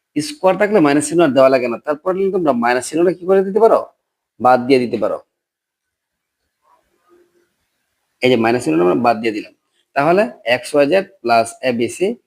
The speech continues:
হোল স্কয়ার ছিল মাইনাস মাইনাস। আমরা মাইনাসে মাইনাসে কি করছি? মাইনাস যখন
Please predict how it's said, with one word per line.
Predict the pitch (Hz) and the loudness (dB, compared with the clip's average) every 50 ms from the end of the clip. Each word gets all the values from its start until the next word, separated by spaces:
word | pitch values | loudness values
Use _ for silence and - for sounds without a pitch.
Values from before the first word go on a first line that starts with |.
| _ _ _ _ - | _ _ _ _ -4
হোল | 110 110 110 - | -4 -4 -4 -6
স্কয়ার | - - 98 78 67 - _ _ _ _ _ _ | -6 -6 -6 -6 -6 -8 _ _ _ _ _ _
ছিল | - 175 180 202 - - - - _ _ 113 | 0 2 2 2 0 0 -4 -12 _ _ -4
মাইনাস | 113 120 127 143 170 190 180 - - - 113 | -2 0 2 2 0 0 -2 -6 -8 -8 -6
মাইনাস। | 113 117 117 110 107 - - _ 135 | -4 -4 -4 -6 -8 -10 -12 _ -4
আমরা | 151 170 170 147 151 - - _ _ _ _ 107 | 0 0 0 0 -2 -6 -14 _ _ _ _ -4
মাইনাসে | 117 127 147 151 - 185 180 | 0 0 0 0 0 0 0
মাইনাসে | 190 196 185 190 180 | 0 0 0 -2 -4
কি | - 190 196 | -4 -4 -4
করছি? | 196 180 170 139 127 | -2 0 -2 0 0
মাইনাস | 123 131 147 147 143 160 | 0 0 0 -2 -2 -2
যখন | 185 190 196 | 0 0 0